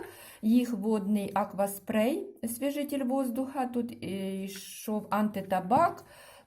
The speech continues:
Всі ми знаємо, що ці спреї хороші, класні, працюючі, але Faberlic, прощаємося з ним.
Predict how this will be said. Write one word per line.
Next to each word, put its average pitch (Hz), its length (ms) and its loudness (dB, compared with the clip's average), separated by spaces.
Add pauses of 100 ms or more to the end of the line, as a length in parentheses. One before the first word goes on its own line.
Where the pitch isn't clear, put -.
(120)
Всі - 300 0
ми 226 140 6
знаємо, 285 420 2
що 214 500 -2
ці 208 240 -6
спреї 185 720 -2 (100)
хороші, 302 680 0
класні, 262 640 0
працюючі, 269 1000 -4
але 202 280 -2
Faberlic, 196 680 -6
прощаємося 214 760 -2
з 302 100 -6
ним. 311 200 -4